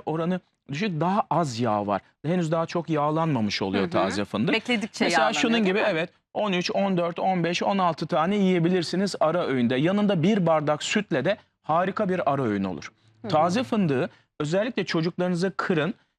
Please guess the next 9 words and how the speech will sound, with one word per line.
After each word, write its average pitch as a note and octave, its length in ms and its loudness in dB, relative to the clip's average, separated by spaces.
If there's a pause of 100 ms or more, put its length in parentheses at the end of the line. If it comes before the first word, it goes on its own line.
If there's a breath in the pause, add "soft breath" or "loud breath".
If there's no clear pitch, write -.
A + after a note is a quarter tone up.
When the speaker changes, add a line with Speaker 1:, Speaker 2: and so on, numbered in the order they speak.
Speaker 1:
ve C#3+ 100 0
yedirin. E3+ 420 2
Çünkü F3+ 300 -2
taze D#3 400 2
fındık, C3+ 520 -2 (260 soft breath)
e, C#3+ 340 -2
boy F#3 200 0
uzamasına, B2+ 680 2 (400)
e, B2 60 -2